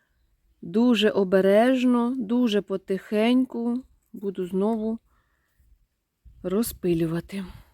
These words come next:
Все, дорогенькі мої, зараз п'ю каву, всім цим займаюся і все фотографую, вам показую. Чекайте,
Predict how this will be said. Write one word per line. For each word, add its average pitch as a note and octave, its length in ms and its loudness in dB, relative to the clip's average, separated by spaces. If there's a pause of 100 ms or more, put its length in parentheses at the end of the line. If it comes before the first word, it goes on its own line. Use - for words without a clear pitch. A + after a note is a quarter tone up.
(1400)
Все, - 240 -2
дорогенькі F3 520 0
мої, E3+ 360 -4 (280)
зараз G3+ 320 2
п'ю G3 200 0
каву, C#4+ 460 0 (640)
всім A#3+ 380 2
цим G#3+ 260 0
займаюся A3+ 960 0 (360)
і D#4 340 0 (300)
все G3 480 0 (160)
фотографую, A#3 920 -2
вам G#3+ 380 0
показую. E3+ 680 -8
Чекайте, C#4+ 680 -4